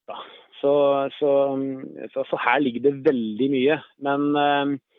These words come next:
men jeg tror at generelt så er det sånn at er du langt framme i, så har du så mye adrenalin at da går det meste på skinner. Og jo lenger framme i feltet du er, jo mer adrenalin får du, og jo fortere går ofte bikkjene.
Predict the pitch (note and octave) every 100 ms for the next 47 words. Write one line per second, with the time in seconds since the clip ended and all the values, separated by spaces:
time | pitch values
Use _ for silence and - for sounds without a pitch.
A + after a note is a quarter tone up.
0 | _ _ - _ - C#3+ E3 C3 C#3+ D#3
1 | - D#3+ E3 E3+ F3+ A3 G#3 F3 F3+ D3+
2 | E3 - A#2 B2 E3+ C#3+ F#3 - F#3+ D#3+
3 | A#3 - F#3+ G#2+ C3+ D#3+ C3 D3+ D3+ D3+
4 | A#2 A2+ B2+ A#3+ F4+ F#3 _ - D#3+ G#2+
5 | C3 B2 E2 F2 B2+ C#3 - _ C#3 D#3
6 | B2+ A#3+ G#3 _ _ _ _ _ - D3
7 | F3 C#3+ B2+ D#3+ G#3 - F#3 C#3+ E3+ F3
8 | E3+ C#3+ B2+ - E3+ F3 G3 B3 C#4+ -
9 | _ D#3 E3+ A#2 D3 D3 G#2+ G#2+ B2 D#3+
10 | - A#2+ E3+ F#3 F3 - - - C#3+ F#2+
11 | C#3+ C3 _ C3 A2+ F2+